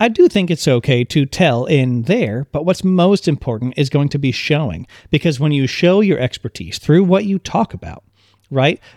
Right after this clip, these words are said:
You actually walk them through a process. You show them what's going on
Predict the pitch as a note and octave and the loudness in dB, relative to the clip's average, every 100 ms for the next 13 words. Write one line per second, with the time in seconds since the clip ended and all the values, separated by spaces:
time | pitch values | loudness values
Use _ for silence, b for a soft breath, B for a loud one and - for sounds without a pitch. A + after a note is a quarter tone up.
0 | - E3 E3 - D#3+ C3 B2 D3+ - E3 | 0 2 2 2 2 2 0 0 0 0
1 | D#3+ - D#3+ E3 E3 - C#3+ D3 - F2+ | 0 0 0 2 2 2 0 0 -2 -6
2 | G2+ B2+ A2+ - C3 D3 D#3 D3 C#3 B2+ | -6 -4 -4 -2 0 2 2 0 0 0
3 | C#3+ F3+ - D#3+ D#3+ D3+ C#3 D3+ B2 C3 | 0 0 -2 0 2 2 2 2 2 0